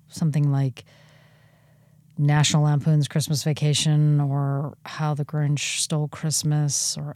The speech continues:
Elf or Love Actually or all the Santa Claus films with Tim Allen. This is not meant to be an extensive list. There are many out there, um, that I have not mentioned. There are many still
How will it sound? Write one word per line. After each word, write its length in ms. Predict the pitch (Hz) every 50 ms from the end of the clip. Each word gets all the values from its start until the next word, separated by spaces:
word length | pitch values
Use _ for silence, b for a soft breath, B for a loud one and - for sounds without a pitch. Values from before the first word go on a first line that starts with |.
| _ - -
Elf 400 | 170 170 170 156 - - - -
or 80 | 147
Love 240 | 147 147 147 143 143
Actually 520 | 151 147 151 147 - - - 151 147 143
or 120 | 139 139 143
all 160 | 143 143 147
the 80 | 147 139
Santa 280 | - 151 143 139 139
Claus 280 | 131 - 147 151 143 -
films 360 | - 147 143 147 143 127 -
with 140 | 165 151 -
Tim 300 | - - - 147 143 143
Allen. 580 | 151 165 175 175 180 180 175 180 180 175 165 - b b b b b b _ _ _ _ -
This 240 | - 170 175 156 -
is 140 | 165 143 131
not 240 | 147 151 156 160
meant 180 | 139 160 156 139
to 80 | - 151
be 240 | 139 151 147 143 143
an 100 | 139 139
extensive 580 | 143 139 - - - 147 135 - - 147 123
list. 360 | 127 139 151 151 139 - - -
There 180 | 151 151 139
are 100 | 131 156
many 340 | 143 147 151 156 156 156 156
out 280 | 147 143 156 160 147 151
there, 300 | 151 151 151 151 143 B B B B B B B B B B B B B B -
um, 600 | 156 139 135 139 139 135 139 139 135 143 - -
that 340 | 180 156 147 139 147 151 135
I 460 | 156 151 143 139 139 139 139 135 120
have 140 | - 147 143
not 240 | 143 151 165 175 160
mentioned. 380 | 165 165 156 - - 165 156 143
There 100 | 151 135
are 60 | 160
many 280 | 156 165 180 202 202 180
still 280 | - - 190 165 165